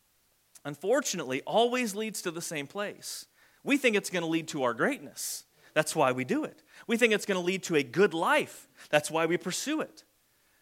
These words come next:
But the Bible says that when we walk in a path that goes against what God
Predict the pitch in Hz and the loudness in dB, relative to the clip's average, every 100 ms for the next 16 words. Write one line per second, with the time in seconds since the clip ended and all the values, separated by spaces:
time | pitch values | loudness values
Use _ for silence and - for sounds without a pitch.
0 | _ 151 156 139 143 175 240 226 214 190 | _ -2 -2 -2 -2 2 2 0 -2 -2
1 | 151 151 147 147 208 220 196 170 185 190 | -2 -4 -4 -4 -4 -2 -2 2 2 2
2 | - 147 139 - 175 180 143 135 160 135 | -6 -10 -8 -6 -4 -4 -6 -4 -4 -4
3 | 127 139 180 - 175 147 151 147 | -4 -6 -6 -6 -8 -4 -2 -2